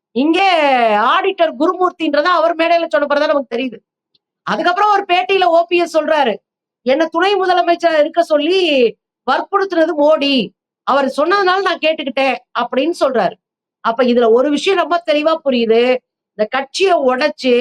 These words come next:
டி டி வி தினகரன் கும்பல் காலி, இந்த பக்கம் சின்னம்மா காலி, இன்னொரு பக்கம் ஓ பி எஸ் காலி, இ பி எஸ் இப்ப காலி. So இந்த கட்சியை முடிச்சிட்டாங்க.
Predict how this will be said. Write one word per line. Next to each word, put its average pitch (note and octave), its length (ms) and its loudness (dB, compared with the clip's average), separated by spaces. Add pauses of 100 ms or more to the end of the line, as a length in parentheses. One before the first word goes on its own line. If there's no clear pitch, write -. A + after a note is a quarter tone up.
(380)
டி F4 160 -2
டி F#4+ 120 -2
வி F4 120 2
தினகரன் C#4+ 420 0
கும்பல் C4 280 -2
காலி, C4+ 340 -2 (480)
இந்த C4+ 140 -2
பக்கம் E4+ 340 -4
சின்னம்மா D#4 380 -2 (100)
காலி, D4 320 0 (380)
இன்னொரு F4+ 300 0
பக்கம் D#4+ 280 -2
ஓ D4+ 240 2
பி E4 160 -4
எஸ் D#4 240 -2
காலி, C4+ 360 0 (480)
இ D#4+ 140 2 (120)
பி G4 80 0
எஸ் E4 220 0
இப்ப F#4 220 -2
காலி. G3+ 320 -2 (400)
So F4+ 120 -2
இந்த F4 140 -2
கட்சியை C4 340 -2
முடிச்சிட்டாங்க. B3+ 500 -4